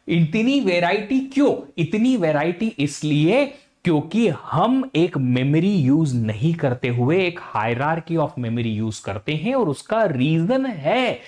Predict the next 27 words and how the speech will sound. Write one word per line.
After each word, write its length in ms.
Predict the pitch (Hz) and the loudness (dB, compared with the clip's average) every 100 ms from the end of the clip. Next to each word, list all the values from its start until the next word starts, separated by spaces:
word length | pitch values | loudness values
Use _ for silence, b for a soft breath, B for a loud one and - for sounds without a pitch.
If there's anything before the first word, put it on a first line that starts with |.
| B B - | B B -2
क्या 140 | 226 | 0
रीजन 320 | 240 240 240 247 | 0 0 -2 -2
है, 80 | |
कोई 160 | 247 240 | 0 2
बता 240 | 220 220 | 4 2
सकता 260 | 226 254 175 | 0 -2 -4
है 80 | 180 | -2
जल्दी 300 | 185 208 226 | 0 0 0
से 100 | 247 | 0
मुझे? 320 | 220 247 - _ b b - | 0 -2 -6 _ b b -4
क्या 160 | 196 214 | -2 0
रीजन 320 | 214 208 220 | -2 -2 -2
है 140 | 196 | -4
कि 100 | 202 | -2
हम 220 | 196 196 165 | -2 0 0
मेमोरी 320 | 160 180 202 | 2 2 2
नहीं, 200 | 165 196 | 2 2
मेमोरी 280 | 165 160 180 | 2 2 0
हायरार्की 480 | 151 156 170 170 | 0 0 -2 -2
यूज़ 260 | 180 190 - | 0 -2 -2
करते 260 | 202 202 269 | -4 0 -2
हैं? 240 | 156 92 B B | -2 -6 B B
और 160 | 147 165 | -2 2
उसका 340 | 165 - 214 | 0 0 -2
रीजन 420 | 165 175 160 196 | 0 2 2 2
है 200 | 170 160 | 0 0
ये, 460 | 175 117 156 151 | 0 0 0 0